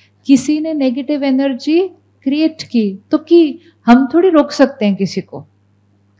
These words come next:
मैं आपके बारे में कैसा सोचूं आप रोक थोड़ी सकते हैं मुझे।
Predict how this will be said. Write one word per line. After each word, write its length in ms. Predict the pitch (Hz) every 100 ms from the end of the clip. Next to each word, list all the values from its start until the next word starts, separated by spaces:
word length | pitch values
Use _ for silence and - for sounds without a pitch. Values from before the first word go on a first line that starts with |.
| _
मैं 160 | 190 240
आपके 400 | 240 240 - 269
बारे 280 | 226 226 247
में 120 | 262
कैसा 320 | 247 233 254
सोचूं 460 | 254 233 202 262 277
आप 140 | 277 277
रोक 260 | 254 277 -
थोड़ी 180 | 302 311
सकते 380 | 311 269 - 214
हैं 80 | 202
मुझे। 400 | 175 160 165